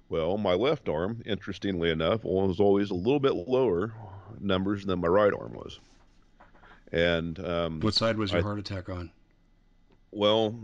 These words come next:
Speaker 1: they went up through my, uh, well, it would have been the left side of my heart, yeah, the L-, L D H.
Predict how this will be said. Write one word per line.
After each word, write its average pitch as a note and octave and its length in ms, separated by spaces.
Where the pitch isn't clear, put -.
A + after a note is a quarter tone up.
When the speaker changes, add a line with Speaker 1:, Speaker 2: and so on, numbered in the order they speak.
Speaker 1:
they G2+ 120
went B2 180
up - 120
through A2+ 220
my, F2 320
uh, D2+ 300
well, G#2 180
it A2+ 40
would A#2+ 80
have G#2+ 80
been G2+ 100
the F#2+ 60
left F#2 180
side F#2+ 100
of E2+ 60
my E2 80
heart, C3+ 240
yeah, F2 220
the F2 120
L-, F#2 280
L G2 100
D G2 140
H. - 300